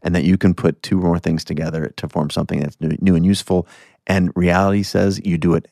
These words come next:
every single day. You're just not acknowledging it. So the first thing I want you to do is to call yourself a creator.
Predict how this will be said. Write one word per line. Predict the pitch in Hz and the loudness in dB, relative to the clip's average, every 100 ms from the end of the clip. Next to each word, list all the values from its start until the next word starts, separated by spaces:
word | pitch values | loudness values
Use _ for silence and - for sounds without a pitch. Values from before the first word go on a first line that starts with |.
| - | -4
every | 90 87 85 87 87 | -2 0 0 0 -2
single | - 85 82 78 | -2 -4 -2 -4
day. | 76 80 | -4 -4
You're | 80 | -4
just | 80 - | -6 -6
not | 85 | -6
acknowledging | 85 - - 80 80 - - | -6 -6 -6 -6 -6 -8 -10
it. | - | -10
So | - | -6
the | - | -4
first | - 135 | 0 0
thing | - 92 | 0 -2
I | 85 | -2
want | 69 | -2
you | 78 | -4
to | 78 | -2
do | 80 - _ _ - | -4 -6 _ _ -8
is | 82 | -4
to | - | -4
call | - 82 | 0 0
yourself | 82 76 - - | 0 -2 -4 -4
a | - | -6
creator. | - - - - | -4 -4 -4 -8